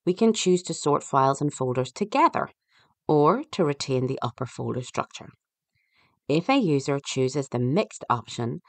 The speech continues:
the selected sort criteria will apply to both files and folders equally, and the view will be mixed. I'm happy to see this small update.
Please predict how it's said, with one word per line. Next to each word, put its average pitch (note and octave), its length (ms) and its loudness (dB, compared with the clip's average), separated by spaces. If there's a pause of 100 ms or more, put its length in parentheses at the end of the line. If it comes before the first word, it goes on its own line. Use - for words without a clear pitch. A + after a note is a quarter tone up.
(280)
the D3 100 -2
selected D#3+ 600 2
sort - 260 2
criteria B2+ 640 -4
will B2 140 -4
apply A#2 440 -2
to B2+ 80 -10
both C3 240 -6
files F#3+ 480 4
and F#3+ 160 0
folders B2+ 500 -4
equally, D#3+ 440 -2 (340)
and F#3 160 2
the F#3 60 2
view C3+ 420 -2
will A#2 160 -2
be B2 140 -2
mixed. - 520 -6 (1800)
I'm C4 100 -2
happy D#4 260 0
to G3 120 -4
see F3 140 0
this D3+ 240 -2
small C#3 420 4
update. A3 520 4